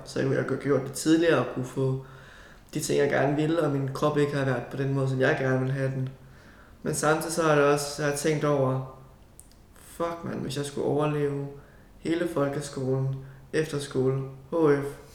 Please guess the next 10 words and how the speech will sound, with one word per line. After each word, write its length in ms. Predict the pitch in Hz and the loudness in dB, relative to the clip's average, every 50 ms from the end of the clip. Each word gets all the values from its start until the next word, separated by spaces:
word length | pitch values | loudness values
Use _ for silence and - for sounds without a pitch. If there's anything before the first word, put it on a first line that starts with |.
| - - - - - - - - - - - - - - - | -20 -20 -20 -20 -20 -18 -16 -16 -16 -16 -18 -20 -20 -12 -10
i 200 | 143 135 - 160 | -8 -2 -2 -2
et 100 | 165 165 | -2 -2
stort 520 | - - - 156 147 135 131 127 127 - - - - - - | -4 -4 0 2 4 6 4 4 2 -2 -8 -14 -18 -16 -14
kønsland. 640 | - - 175 165 131 135 - - 131 117 117 - 117 - - - - - - - - - - - - - - - - - - - | -4 0 0 2 2 0 -2 -2 -2 -2 -2 -2 -4 -6 -12 -18 -20 -20 -20 -20 -20 -20 -20 -20 -20 -20 -20 -20 -20 -20 -10 -4
Der 60 | - | -2
er 140 | 120 156 160 | 0 0 0
så 140 | 160 - 175 160 | -2 -4 -4 -2
meget 200 | 147 147 151 156 | -2 0 0 -2
i 40 | 156 - | 0 0
folkeskolen. 760 | 151 151 151 147 175 175 - - 151 147 143 139 139 143 | 0 0 2 0 -2 -6 -4 -4 -2 -2 -2 -2 -4 -6